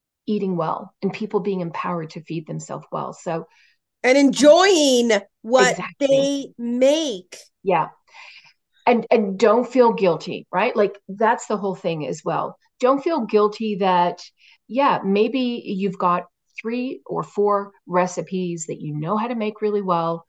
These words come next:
Speaker 1: but you have access to so many other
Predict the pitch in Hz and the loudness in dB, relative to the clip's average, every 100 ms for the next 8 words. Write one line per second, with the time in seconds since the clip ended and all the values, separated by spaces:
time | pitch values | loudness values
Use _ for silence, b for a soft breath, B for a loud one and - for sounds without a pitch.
0 | _ _ _ _ _ _ _ _ _ _ | _ _ _ _ _ _ _ _ _ _
1 | - 190 196 175 - 196 - 185 - 180 | -4 -4 -2 -2 -2 -2 -2 -4 -4 -8
2 | 180 - 170 - 202 208 190 180 - 175 | -8 -12 -14 -4 -2 0 -2 -4 -6 -6
3 | 175 170 170 | -2 -2 -4